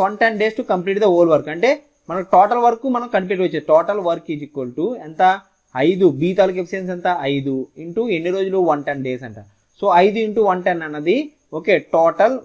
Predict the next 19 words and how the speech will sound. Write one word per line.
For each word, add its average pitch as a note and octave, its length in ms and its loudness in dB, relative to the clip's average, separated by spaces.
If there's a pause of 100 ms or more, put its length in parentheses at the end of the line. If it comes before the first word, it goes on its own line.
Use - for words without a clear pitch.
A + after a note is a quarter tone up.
(100)
వర్క్ C#3+ 260 0
అనమాట. A#2 280 -12 (440)
టోటల్ D3 400 -2 (100)
వర్క్. A#2 240 -6 (120)
So - 60 -10 (120)
టోటల్ F3 240 4
వర్క్ F3+ 180 -4
ఇక్కడ - 160 -12
పక్కన C#3 220 -6
పెట్టుకోండి. A2+ 280 -14 (460)
Find A#3+ 360 0
the C4 80 -6 (120)
time G#3+ 280 -6
taken F#3+ 300 -6
by A3 80 -2 (120)
C A3+ 160 -10 (160)
alone F3+ 240 -4
to A#3 120 -8
complete D#3 320 -6